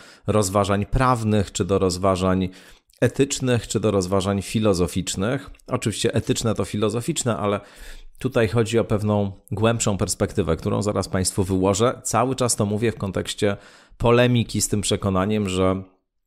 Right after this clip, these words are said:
e, nie trzeba być zwolennikiem, e, jakiejś religijności, żeby się, e, sprzeciwiać legali-, legalizacji eutanazji i że w gruncie rzeczy, mm, tym podstawowym argumentem jest to, że może prowadzić to do nadużyć.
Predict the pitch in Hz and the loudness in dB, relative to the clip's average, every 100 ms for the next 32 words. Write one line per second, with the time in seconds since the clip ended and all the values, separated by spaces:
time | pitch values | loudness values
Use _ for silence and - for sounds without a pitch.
0 | _ _ _ _ _ - 98 92 92 107 | _ _ _ _ _ -8 -4 -2 0 0
1 | 110 - 113 101 87 90 - - 95 90 | 0 0 2 2 0 -2 -2 -2 -2 0
2 | 98 98 98 104 104 92 90 - - - | 2 2 0 -2 0 0 -2 -8 -20 -20
3 | - _ - 95 92 92 92 98 92 92 | -20 _ -2 2 4 2 2 0 0 0
4 | 101 - 101 95 90 95 95 95 - 95 | -2 2 2 2 0 0 0 0 -2 -2
5 | 95 87 - 90 90 87 _ - 92 92 | 0 0 2 2 0 -6 _ -14 -6 -4
6 | 92 - - 101 - 101 92 95 92 92 | -2 -4 -2 -2 0 0 0 0 0 2
7 | 92 92 101 101 101 95 95 90 95 90 | 0 -2 -4 -2 0 2 2 2 0 0
8 | - 87 95 87 90 143 131 135 120 143 | 0 0 0 0 0 0 0 0 0 0
9 | 110 120 117 - - - - 98 110 127 | 2 0 -2 -8 -20 -16 -8 -2 0 2
10 | 110 101 110 113 110 - 95 104 98 98 | 0 0 0 0 0 -2 -4 -2 -4 -6
11 | - 107 98 98 - 98 104 107 101 98 | -2 0 0 0 0 0 0 0 0 0
12 | 95 101 107 107 101 92 - 95 101 98 | 0 0 0 0 0 0 0 0 2 0
13 | 101 98 101 90 92 90 87 - 95 95 | 0 0 0 -2 0 0 -2 -4 -2 0
14 | 98 104 95 76 - - - | 0 0 -2 -4 -8 -10 -10